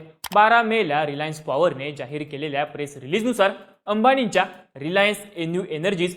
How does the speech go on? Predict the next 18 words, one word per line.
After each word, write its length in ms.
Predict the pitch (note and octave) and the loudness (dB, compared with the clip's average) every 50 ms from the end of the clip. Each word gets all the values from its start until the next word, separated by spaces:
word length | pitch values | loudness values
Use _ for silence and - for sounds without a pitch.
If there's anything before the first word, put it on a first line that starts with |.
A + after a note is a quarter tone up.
| - - _ _ - | -8 -18 _ _ -4
या 80 | C#4+ | -4
कंपनीने 600 | C#4 C#4 - A3 G3+ G3 C#4+ D4+ C#4 A#3 F3+ F3+ - - - _ _ - - | -4 -2 -2 -2 2 4 4 4 4 4 2 0 -2 -4 -10 _ _ -14 -12
भारत 260 | - C#3+ D#3 E3 F3+ F3+ | -4 -2 0 2 2 0
सरकारची 640 | F3+ - D#3+ C#3 C3 C3 D#3+ D#3 D3 D3+ - D#3+ | 0 -4 -6 -8 -4 -2 -2 -2 -2 -4 -6 -10
कंपनी 500 | D3 - C#3+ C3 B2+ B2+ A3+ A3+ G#3 G#3+ G#3+ G#3+ - - - _ _ | -10 -10 -12 -14 -2 2 2 4 4 2 0 -4 -10 -18 -20 _ _
एसजेव्हीएनचा 1040 | - A3+ B3+ C4 B3+ - E3 F3+ G3+ G#3+ G#3 E3 C#3+ C#3+ E3 G#3+ A#3+ A3 - F#3 F3+ G3 - - - _ - | 2 4 4 4 2 0 2 4 4 4 4 2 -2 -2 -2 -2 -2 0 2 0 0 0 -4 -12 -20 _ -2
एक 180 | A#3+ C4+ B3+ A#3 | -2 0 0 -2
मोठा 260 | G#3+ G#3 G#3 A3+ A3+ | -2 0 2 2 2
प्रकल्प 440 | A3+ - E3 C#3+ D3 C3 A2+ - C#3 | 2 0 -2 -6 -6 -8 -8 -8 -8
मिळवला 440 | D3+ D3+ D#3 D#3+ D#3+ D#3+ D#3+ E3 | -6 -2 0 0 2 4 4 6
आहे. 220 | D#3 D#3 D#3+ D#3+ D#3 D#3 D#3 - - _ _ _ | 4 4 4 0 -2 -6 -10 -18 -20 _ _ _
तासाला 460 | - A#2+ B2+ - - A3 G3+ F3+ F3 F3+ - - - _ _ | -8 -8 -6 -2 2 4 4 4 4 2 0 -6 -18 _ _
सातशे 420 | - A#3 A3+ A3 A3 - B3 A#3+ | 2 4 4 4 2 2 2 2
मेगावॅट 560 | A3 F3+ D3+ D3 C#3+ E3+ F3 E3+ F3 F3+ F3 | 2 0 -2 0 2 2 4 4 2 0 0
क्षमतेची 580 | - - - D3 C#3 C#3+ B3 C4 - - G3 G#3+ - - _ _ _ | -4 -10 -12 -12 -6 -4 -2 -2 -2 -4 -6 -8 -10 -14 _ _ _
एकशे 260 | - A#3+ A3+ - C#4+ | -8 -8 -4 -4 -4
पंच्याहत्तर 640 | C4+ - - F#3+ F3 E3 F3 G3 G3 G3 G3 G#3+ G3+ | -4 0 0 0 0 2 2 0 0 2 0 -2 -2
मेगावॅट 480 | F3 D3+ D3 D3 D3 D#3 D3+ D#3+ E3 | -2 -4 -4 0 0 2 2 2 0